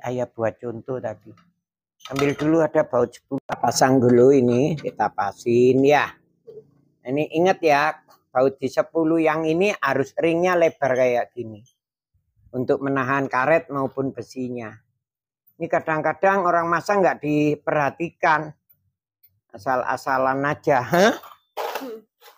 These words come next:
Speaker 1: Timbulnya, ntar begitu dipasang bunyi, krik, krik, krik gitu.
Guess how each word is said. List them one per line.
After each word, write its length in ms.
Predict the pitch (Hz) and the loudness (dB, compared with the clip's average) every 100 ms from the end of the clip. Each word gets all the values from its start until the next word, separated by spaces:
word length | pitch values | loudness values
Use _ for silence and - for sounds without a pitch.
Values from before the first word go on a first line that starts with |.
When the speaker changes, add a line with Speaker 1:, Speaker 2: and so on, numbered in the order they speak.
| _ _ | _ _
Speaker 1:
Timbulnya, 640 | 135 127 120 131 156 208 226 - _ - _ _ _ | -4 0 2 2 2 2 0 -6 _ -20 _ _ _
ntar 240 | - 196 196 | 0 0 0
begitu 400 | 135 151 160 156 | -2 -2 0 0
dipasang 560 | 156 151 160 160 208 | 0 2 0 2 0
bunyi, 400 | 185 233 220 196 | 2 4 4 2
krik, 560 | - - 151 156 156 - | 0 -4 2 2 2 0
krik, 320 | 156 156 - | 0 0 0
krik 320 | - 160 156 | -2 -2 -2
gitu. 480 | - 123 - 127 | -4 -4 -4 -6